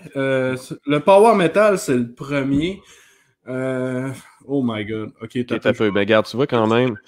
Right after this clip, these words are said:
Speaker 2: on va pouvoir au moins regarder de quoi on parle. Euh, ah, fuck, faut que j'aille le chercher là-dessus, dans le fond.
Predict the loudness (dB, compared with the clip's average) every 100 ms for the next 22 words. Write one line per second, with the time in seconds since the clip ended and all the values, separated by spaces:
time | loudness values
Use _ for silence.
0 | -20 -20 -18 -20 -20 _ -4 -2 -2 2
1 | 2 4 0 0 0 0 -4 -4 -4 -2
2 | -4 -4 -6 -6 -6 -8 -2 0 0 -2
3 | -4 -8 _ _ _ _ _ _ -20 -20
4 | -20 -20 -20 -20 -20 -6 -2 0 0 -2
5 | -4 -6 -10 -12 -14 -14 -10 -10 -10 -8
6 | -6 -6 -10 -12 -10 -12 -12 -16 -18 -18
7 | -20